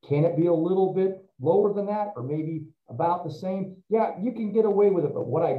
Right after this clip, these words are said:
don't wanna see is a runaway R K, a number that's, you know, a hundred R K and an R V K of a fifty.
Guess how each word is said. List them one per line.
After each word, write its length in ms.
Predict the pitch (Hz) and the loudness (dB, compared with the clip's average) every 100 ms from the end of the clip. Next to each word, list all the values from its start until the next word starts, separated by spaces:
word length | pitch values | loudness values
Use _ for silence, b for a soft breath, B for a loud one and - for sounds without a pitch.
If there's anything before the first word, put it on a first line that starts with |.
| 196 | 2
don't 200 | 214 151 | 2 4
wanna 280 | 151 139 | 2 0
see 120 | 135 127 | -4 -4
is 100 | 104 | -2
a 60 | |
runaway 640 | 98 120 147 160 156 139 | -2 0 2 2 2 0
R 260 | 135 123 - | 0 -2 -4
K, 140 | 107 | -8
a 80 | 101 | -8
number 300 | 127 147 139 | -6 -4 -2
that's, 200 | 110 104 - _ _ | -2 -6 -12 _ _
you 80 | 120 | -6
know, 100 | - | -4
a 240 | 151 147 | -2 -4
hundred 460 | - 214 220 170 151 | 0 2 4 2 0
R 340 | 147 139 139 - | -2 -6 -6 -6
K 220 | 139 131 | 0 0
and 100 | 123 | 0
an 80 | 127 | 0
R 300 | 127 123 110 | 0 -2 -4
V 240 | 170 190 | -10 -10
K 380 | - 127 117 117 _ _ | -2 0 0 -4 _ _
of 140 | 123 | -4
a 140 | 120 117 | -4 -2
fifty. 340 | 135 123 - | 0 0 -4